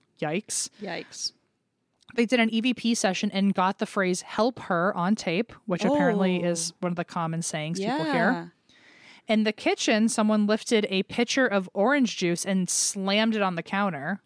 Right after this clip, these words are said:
Speaker 1: like a
Speaker 2: Oh my
Speaker 1: random
Speaker 2: God.
Speaker 1: something lifted up the pitcher and slammed it on the counter. And apparently when the staff are washing dishes in the restaurant, they will feel something holding their hands under the water.
Speaker 2: Ugh.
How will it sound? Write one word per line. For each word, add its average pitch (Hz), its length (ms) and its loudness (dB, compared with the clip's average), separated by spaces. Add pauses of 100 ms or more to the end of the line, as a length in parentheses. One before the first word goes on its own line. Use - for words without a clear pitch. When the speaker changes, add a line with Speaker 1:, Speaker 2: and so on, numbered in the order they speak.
Speaker 1:
like 190 160 0
a 185 40 2
Speaker 2:
Oh 175 60 2
my 175 60 -2
Speaker 1:
random 190 320 2
Speaker 2:
God. - 40 -4
Speaker 1:
something 214 520 -2
lifted 175 320 -6
up 160 100 -6
the - 80 -20
pitcher - 300 -6
and 160 100 -4
slammed 156 300 -4
it 156 40 -6
on 151 100 -8
the 147 60 -10
counter. 160 360 -6 (1300)
And 220 120 2
apparently 262 420 2
when 220 340 2 (200)
the 196 100 -2
staff 190 560 -2
are 190 140 0
washing 175 540 0
dishes 190 440 -2
in 175 80 -2
the 165 80 -2
restaurant, 190 400 -2
they 185 80 -2
will 180 160 0
feel 202 560 0
something 208 580 0
holding 190 520 0
their 170 160 -2
hands 170 380 -2
under 156 220 -2
the 156 120 -2
water. 147 520 -6
Speaker 2:
Ugh. 403 640 4